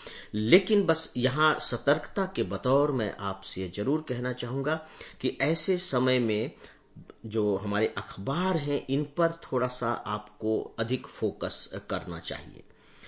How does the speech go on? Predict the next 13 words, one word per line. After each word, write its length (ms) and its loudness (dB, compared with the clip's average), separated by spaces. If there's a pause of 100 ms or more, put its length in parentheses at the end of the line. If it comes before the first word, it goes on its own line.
(300)
अखबार 540 8
में 160 8
फिर 240 2
दूसरी 480 0
खबरें 640 0
ज़्यादा 320 2
prominent 680 0
तरीके 420 -4
से 400 -2 (100)
आनी 220 -2
शुरू 240 6
होती 300 6
हैं 220 0